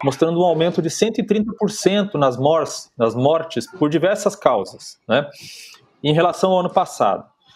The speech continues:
é, nesses primeiros meses do ano.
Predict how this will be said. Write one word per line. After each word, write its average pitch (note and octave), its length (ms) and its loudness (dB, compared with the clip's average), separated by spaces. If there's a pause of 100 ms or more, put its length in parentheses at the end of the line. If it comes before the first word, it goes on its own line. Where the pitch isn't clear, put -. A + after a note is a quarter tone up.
(300)
é, G#2 840 0
nesses B2 480 -2
primeiros B2+ 480 0
meses A#2+ 400 0
do B2+ 160 2
ano. G2 260 -2